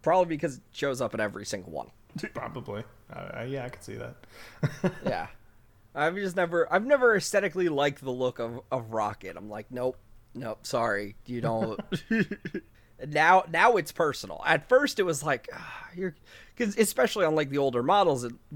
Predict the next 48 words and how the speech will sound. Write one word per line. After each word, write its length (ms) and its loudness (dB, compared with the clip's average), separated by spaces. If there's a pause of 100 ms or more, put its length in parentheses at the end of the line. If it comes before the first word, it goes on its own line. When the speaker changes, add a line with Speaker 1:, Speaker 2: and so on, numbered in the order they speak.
Speaker 1:
really 320 4
looked 280 -4
weird. 180 -4
It 40 -6
doesn't 260 6
look 180 2
so 200 0
bad 260 4
nowadays, 920 0
her 220 -8 (200)
outfit, 540 -2
but 140 -2 (640)
back 260 4
then 160 2
it 120 -2
really 420 2
did. 360 -6 (320)
But 360 6
at 160 4
this 200 2
point, 280 4
it's 120 0
a 40 -4
personal 560 4
vendetta 440 0
that 200 -4
the, 100 -14
she 180 -10
keeps 280 -8
showing 320 -6
up, 160 -18 (100)
and 80 -14
I'm 140 -10
like, 320 -2
Speaker 2:
<laughs> 40 -12
Speaker 1:
"No, 420 0 (600)
get 220 0
the 80 -2
fuck 320 0
outta 220 0
here. 280 -8 (160)
No, 220 2
I 220 4
ain't 200 2
dealing 260 4
with 160 -2
your 120 -6
crap." 340 -4